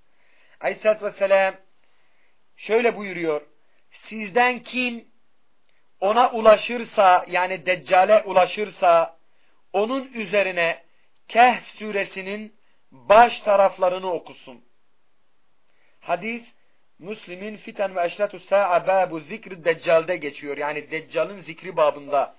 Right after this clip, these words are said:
geçmekte. Aleyhisselatü Vesselam, "Sizden birisi Deccal'e ulaşırsa, e, Kehf suresinin, ona Kehf suresinin baş tarafını okusun." buyuruyor. Yine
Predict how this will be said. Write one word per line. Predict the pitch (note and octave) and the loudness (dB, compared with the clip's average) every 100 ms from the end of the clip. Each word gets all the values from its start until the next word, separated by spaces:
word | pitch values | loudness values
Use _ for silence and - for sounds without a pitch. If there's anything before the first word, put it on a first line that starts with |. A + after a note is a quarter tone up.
| _ _ A#2+ | _ _ _
geçmekte. | C#3 C#3+ C3+ C#3 - F3 G3 F#3+ _ _ _ _ _ _ - | -10 -10 -10 -12 -2 2 2 0 _ _ _ _ _ _ -10
Aleyhisselatü | F3+ F3+ F#3+ F#3 | -10 -2 -2 -2
Vesselam, | F3 E3+ D3+ D3+ D3 D3 _ _ | -8 -4 0 0 -2 -10 _ _
"Sizden | _ D3 C#3+ F#3 F3 | _ -18 -8 -8 -8
birisi | F#3+ E3+ - D3+ D3 - _ _ | -14 -16 -14 -14 -14 -16 _ _
Deccal'e | B2 D#3 D3 E3 E3+ G3 | -12 -10 -6 -4 0 0
ulaşırsa, | F#3 E3 D#3+ - G#3 F#3 G#3 G3+ G3+ - - _ _ _ _ _ _ C#3+ - | 0 -4 -4 -6 -14 -6 2 4 4 0 -14 _ _ _ _ _ _ -20 -6
e, | D#3+ D3+ | -4 -2
Kehf | G3+ G#3 - | 2 2 2
suresinin, | - E3 E3+ - D#3+ D3+ D#3 - | -10 -6 -6 -6 -14 -14 -14 -10
ona | D3 D#3+ F#3+ F#3+ | -8 -2 -2 0
Kehf | G3 F#3 | 0 0
suresinin | - D#3+ D#3 - D3+ F3 F#3+ - _ _ | -6 -12 -12 -12 -14 -14 -14 -20 _ _
baş | A#2+ A#2+ F#3 F#3+ - | -8 2 4 4 -2
tarafını | E3 D#3 D#3 D#3 E3 F3+ F3+ _ _ _ - | -2 -2 -2 -8 -10 -10 -14 _ _ _ -14
okusun." | D3 D3+ C#3+ E3+ F3 E3+ - | -14 -14 -18 -14 -14 -14 -20
buyuruyor. | B2+ D3 C3 B2+ A#2+ - _ _ _ _ | -20 -14 -12 -10 -12 -14 _ _ _ _
Yine | D#3+ B3 B3+ B3+ | -8 0 2 2